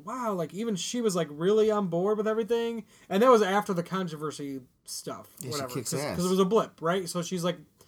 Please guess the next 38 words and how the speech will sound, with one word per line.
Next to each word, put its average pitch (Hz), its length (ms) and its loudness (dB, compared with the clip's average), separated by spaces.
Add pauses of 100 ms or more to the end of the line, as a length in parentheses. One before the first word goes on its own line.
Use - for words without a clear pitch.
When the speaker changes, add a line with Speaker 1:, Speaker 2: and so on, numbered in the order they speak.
(320)
Speaker 1:
"They 160 100 -2
took 202 260 -2
it 226 80 2
out, 254 360 4
we're 208 180 2
moving 196 420 0
forward." 135 440 -2 (600)
And, 175 540 2 (680)
and 180 240 2
then, 185 240 2
um, 165 360 4
but 165 120 -4
the, 185 140 2
and 196 280 4
then 196 140 6
the 190 100 6
only 202 260 6
other 185 160 2
thing 175 300 -2
I 165 200 0 (380)
remember 160 280 0
hearing, 156 420 -2 (180)
and 147 140 -10
it - 20 -4
was 156 140 -2
a 139 40 -8
very 139 280 -2
small 220 440 0
niche, 190 680 -4
just 156 180 -10
like 180 140 -8
the 220 100 -2
audience 226 360 0
for 233 180 -2
the 220 100 0
m-, 226 220 -4 (260)
movie, 214 400 2
but 160 240 -4